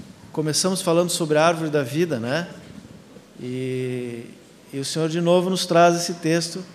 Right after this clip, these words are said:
para nos chamar a atenção de que o lugar que Ele tem para nós é junto dEle, né?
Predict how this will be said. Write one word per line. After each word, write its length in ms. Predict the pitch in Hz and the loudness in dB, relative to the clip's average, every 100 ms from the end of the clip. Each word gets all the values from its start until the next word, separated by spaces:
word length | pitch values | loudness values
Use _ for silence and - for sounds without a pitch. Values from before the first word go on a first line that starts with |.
| - - - - - - - - | -20 -20 -20 -20 -20 -20 -16 -6
para 160 | 147 | -2
nos 200 | 156 165 | -2 -2
chamar 760 | - 175 156 160 175 180 - - - - - - - - - - | 0 0 2 2 2 -2 -10 -20 -20 -20 -20 -20 -20 -18 -12 -4
a 100 | 156 | -2
atenção 500 | 175 165 156 185 190 | 0 0 0 0 0
de 120 | 170 | -2
que 180 | - 175 | -2 2
o 120 | 175 | 2
lugar 580 | 165 143 151 196 220 214 | 2 0 2 4 2 0
que 140 | 208 | -2
Ele 160 | 196 190 | -2 -2
tem 380 | - - 175 | -6 -2 0
para 220 | 170 170 156 | 0 2 2
nós 600 | 170 202 208 - - - - - - - - - - - - - | 4 4 2 -4 -12 -16 -20 -20 -20 -20 -20 -20 -20 -20 -18 -4
é 440 | 151 170 180 185 - - - - - 202 | 2 2 0 -6 -16 -20 -20 -20 -14 -6
junto 340 | 143 196 180 | -2 -2 -2
dEle, 400 | 143 156 175 170 | 0 2 2 0
né? 360 | 127 139 160 | -2 -4 -6